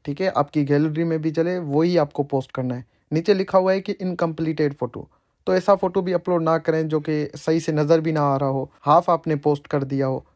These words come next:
आधा फोटो भी पोस्ट नहीं करना। अच्छे तरीके से सीएनआईसी फोटो निकालना है। मैं आपको ये एग्जांपल भी दिखाता हूँ, इस तरह निकालना है। और ये पॉइंट बहुत ही ज़रूरी है, ये आपको समझनी है। Back of आईडी missing, मीन्स कि फ्रंट फोटो भी आपको सेंड करनी है आईडी कार्ड की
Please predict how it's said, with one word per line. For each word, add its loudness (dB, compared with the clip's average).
आधा 4
फोटो -2
भी -2
पोस्ट -4
नहीं 0
करना। -6
अच्छे 2
तरीके 0
से -4
सीएनआईसी -4
फोटो -6
निकालना -4
है। -4
मैं 2
आपको 4
ये 0
एग्जांपल -2
भी -2
दिखाता -4
हूँ, -8
इस -10
तरह -2
निकालना -4
है। -6
और -8
ये -2
पॉइंट -2
बहुत -4
ही 0
ज़रूरी 0
है, 0
ये 2
आपको 2
समझनी -2
है। -10
Back 0
of 0
आईडी 0
missing, -4
मीन्स -2
कि -2
फ्रंट -4
फोटो 0
भी 0
आपको -2
सेंड -4
करनी -2
है -2
आईडी -2
कार्ड -2
की -4